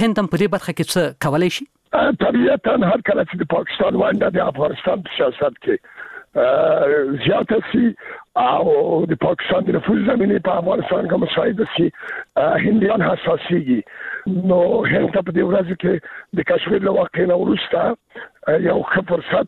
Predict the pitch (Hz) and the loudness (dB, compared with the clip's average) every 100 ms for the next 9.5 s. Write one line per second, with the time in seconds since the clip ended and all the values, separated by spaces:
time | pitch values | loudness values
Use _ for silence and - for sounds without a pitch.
0 | - 247 233 214 214 - 254 285 - - | -4 0 2 0 0 0 2 0 -4 -18
1 | - _ - - 139 160 165 180 175 - | -20 _ -2 0 0 0 0 2 2 2
2 | 240 208 - - 156 202 180 180 147 202 | 0 0 -2 -2 -2 0 -2 0 2 2
3 | 240 - - - - 156 160 170 196 233 | 0 -4 -8 -18 -6 -2 0 2 2 4
4 | 233 190 175 - - - 151 143 190 - | 2 2 0 -2 -12 -6 -4 0 -2 -2
5 | 185 190 - 165 180 180 - 262 233 196 | -2 -2 -2 0 2 2 4 4 2 2
6 | 208 214 226 - - 165 - - - - | 2 2 0 0 2 0 0 -8 -10 -2
7 | 156 165 - 160 180 233 - - 185 - | 0 0 0 2 2 0 -2 -4 -2 -2
8 | 147 - 190 175 - 151 165 151 160 - | -2 -2 -2 -2 -2 0 0 0 0 0
9 | - 175 156 - 165 | 0 -2 -2 0 -2